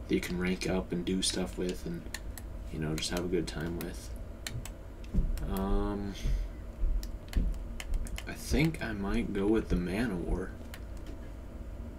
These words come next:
Yeah, I think it,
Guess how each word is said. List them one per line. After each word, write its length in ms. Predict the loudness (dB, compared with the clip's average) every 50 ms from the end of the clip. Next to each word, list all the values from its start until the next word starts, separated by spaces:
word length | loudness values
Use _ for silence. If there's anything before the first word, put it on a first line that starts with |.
| -10 -10 -10 -8 -8 -8 -8 -8 -8 -8 -8 -8 -8 -10 -10 -8 -8 -8 -6 -6 -6 -6 -8 -8 -10 -10 -10 -10 -10 -10 -8 -8 -8 -8 -8 -8 -6 -6 -6 -6 -6 -6 -8 -8 -8 -10 -10 -8 -8 -8 -8 -6 -4
Yeah, 320 | -2 -2 -2 0 0 -2
I 60 | -2 0
think 180 | 0 2 2
it, 320 | 4 2 2 0 -4 -6